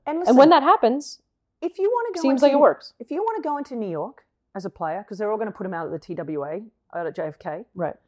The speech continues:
Speaker 1: If you wanna come into New York, do it when you're out,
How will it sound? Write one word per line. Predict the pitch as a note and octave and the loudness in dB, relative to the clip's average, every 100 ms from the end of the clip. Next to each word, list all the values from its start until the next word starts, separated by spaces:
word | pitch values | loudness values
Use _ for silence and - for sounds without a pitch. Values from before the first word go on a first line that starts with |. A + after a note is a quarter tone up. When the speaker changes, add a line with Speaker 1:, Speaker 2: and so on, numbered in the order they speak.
| _ _ _ - | _ _ _ -10
Speaker 1:
If | B3+ | -6
you | D4+ | -2
wanna | C5 A#4 | -2 -4
come | D#4+ D4 | -8 -10
into | A#3 G3+ | -8 -8
New | E3 | -8
York, | D#3+ D#4+ _ _ _ _ | -8 -12 _ _ _ _
do | E4+ F#4+ | -12 -10
it | |
when | E4+ D#4+ | -10 -12
you're | C#4+ | -14
out, | D4 | -16